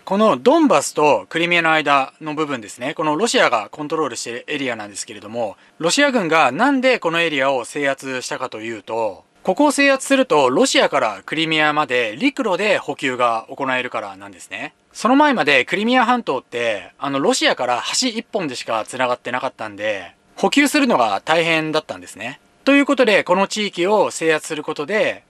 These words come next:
まずロシアとドンバスが繋がって、で、ドンバスとクリミアを繋げるっていうようなところで、この地域をロシア軍が占領したっていう見方が非常に強いです。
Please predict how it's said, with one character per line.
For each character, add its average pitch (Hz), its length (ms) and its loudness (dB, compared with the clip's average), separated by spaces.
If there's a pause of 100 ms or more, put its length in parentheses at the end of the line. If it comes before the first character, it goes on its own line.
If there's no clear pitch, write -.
(140)
ま 175 120 0
ず 156 160 2
ロ 160 100 2
シ 165 120 0
ア 147 80 2
と 180 220 2
ド 156 140 2
ン 151 60 -4
バ 135 100 0
ス - 100 -10
が 156 180 0
繋 123 280 -8
が 120 100 -4
っ 117 60 -10
て、 208 340 0
で、 175 180 -2
ド 175 140 0
ン 170 60 -8
バ 160 100 -4
ス - 80 -10
と 247 160 0
ク - 100 -12
リ 135 120 -6
ミ 135 120 -2
ア 143 120 0
を 156 120 -2
繋 127 260 -8
げ 127 100 -4
る 160 80 0
っ 175 40 -2
て - 140 -14
い 135 160 -4
う 160 100 -8
よ 147 120 -4
う - 20 -4
な 135 80 -6
と 127 100 -12
こ 147 120 -8
ろ 156 100 -6
で、 190 380 0 (140)
こ 165 100 -6
の 151 100 2
地 156 140 -4
域 165 160 -2
を 226 180 6
ロ 123 140 -2
シ 160 120 0
ア 151 80 6
軍 135 140 -4
が 175 140 2
占 143 180 -4
領 135 160 -2
し - 80 -8
た 135 80 -6
っ 123 40 -4
て - 120 -16
い 117 40 -12
う 113 40 -12
見 113 80 -10
方 117 240 -6
が 190 160 2
非 151 120 -8
常 127 120 -4
に 110 80 -12
強 104 240 -14
い - 20 -18
で 87 140 -14
す。 - 240 -20